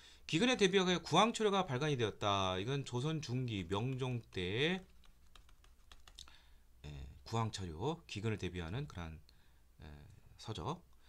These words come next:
그다음에 우리 농토의 풍토에 맞는 농법을 소개한 농사직설. 이건 뭐 세종대왕이죠. 예, 조선시대.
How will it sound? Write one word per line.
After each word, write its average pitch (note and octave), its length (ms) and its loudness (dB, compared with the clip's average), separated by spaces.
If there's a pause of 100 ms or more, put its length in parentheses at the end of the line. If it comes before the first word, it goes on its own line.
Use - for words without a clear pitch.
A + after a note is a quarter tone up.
(420)
그다음에 D3 240 0
우리 A3 260 6
농토의 G#3 680 6 (220)
풍토에 A#3 300 4
맞는 G3 480 2
농법을 E3+ 480 2
소개한 D#3+ 320 -2
농사직설. D#3+ 720 0
이건 F3 140 -2
뭐 C#3+ 160 -2
세종대왕이죠. D3 920 -2
예, F2 300 -8 (1080)
조선시대. G2 640 -6